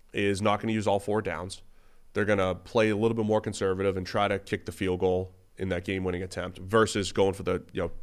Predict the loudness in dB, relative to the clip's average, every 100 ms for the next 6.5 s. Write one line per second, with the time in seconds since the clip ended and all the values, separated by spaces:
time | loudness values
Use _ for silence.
0 | -8 -2 0 2 0 -2 -4 -2 -2 -2
1 | -4 -4 -4 -4 -8 -8 -8 -6 -2 0
2 | 0 0 0 -2 -2 -2 -2 -2 -4 -4
3 | -10 -12 -12 -8 -6 -6 -6 -10 -12 -4
4 | 0 2 0 2 0 0 -2 0 2 4
5 | 4 2 -14 -18 -20 0 2 2 -2 -8
6 | 0 4 4 2 -2